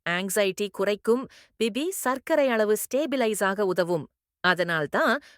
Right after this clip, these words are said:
பாட்டி தாத்தா காலத்திலிருந்து மார்கழி பஜனை என்பது ஹெல்த் பிளஸ்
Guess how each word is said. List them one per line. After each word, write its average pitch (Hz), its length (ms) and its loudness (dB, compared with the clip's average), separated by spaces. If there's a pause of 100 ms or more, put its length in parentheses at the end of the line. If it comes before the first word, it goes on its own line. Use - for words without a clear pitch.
(100)
பாட்டி 349 360 -2
தாத்தா 262 340 0
காலத்திலிருந்து 214 800 0
மார்கழி 262 560 0
பஜனை 190 400 0
என்பது 160 460 0 (340)
ஹெல்த் 320 320 2 (100)
பிளஸ் 226 220 0